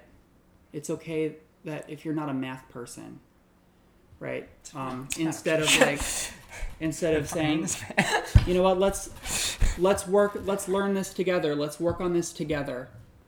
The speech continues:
Speaker 1: Um, and also, so there's that, the attitude, and just their idea of themselves in math, but also the way they learned math was that procedural way.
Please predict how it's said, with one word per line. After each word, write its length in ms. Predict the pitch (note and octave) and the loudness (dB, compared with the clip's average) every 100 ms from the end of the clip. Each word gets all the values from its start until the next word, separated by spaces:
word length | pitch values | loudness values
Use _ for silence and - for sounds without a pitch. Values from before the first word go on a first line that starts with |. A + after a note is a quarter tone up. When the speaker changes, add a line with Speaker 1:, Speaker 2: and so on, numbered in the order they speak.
| _ - | _ -6
Speaker 1:
Um, 460 | D3 C#3 C#3 C#3 - _ _ _ _ - | -2 0 0 -2 -8 _ _ _ _ -4
and 140 | F#3+ | 2
also, 520 | G3 G3 G#3 F#3+ F3+ - | 2 2 2 2 2 -2
so 140 | G3 | 0
there's 200 | F3+ E3+ | 2 2
that, 420 | F3 D#3+ C#3 - - - | 2 0 -2 -6 -16 -8
the 100 | D3+ | -4
attitude, 600 | D3+ D3+ - C3 C3 - - - _ _ _ - | -4 -4 -6 -6 -6 -10 -20 -20 _ _ _ -6
and 340 | C#3+ C3 C3+ | -2 0 -2
just 360 | D3+ C#3 - D3+ | -4 -8 -8 -4
their 200 | D3 C3+ | -2 -2
idea 320 | C#3 C#3+ C#3 | -2 0 -2
of 140 | C3+ - _ - | -4 -8 _ -12
themselves 440 | E3 C#3+ D3 C3 | -8 -6 -4 -4
in 80 | C3 | -2
math, 240 | B2+ C3+ - | -2 -4 -2
but 140 | D3 | -2
also 280 | D3 D3 E3 | 0 0 0
the 80 | D3+ | 0
way 160 | E3 D#3+ | 2 2
they 140 | E3 | 2
learned 260 | D#3+ D#3 D3+ | 2 2 2
math 300 | D3+ D3 D3+ | 0 -2 -4
was 180 | D#3 C#3 | -2 -2
that 200 | D3 C#3 | -4 -6
procedural 520 | D#3 - F#3 D#3+ D3+ C#3 | -8 -6 -6 -2 -2 -2
way. 380 | C3+ C3 C#3 | 0 -2 -4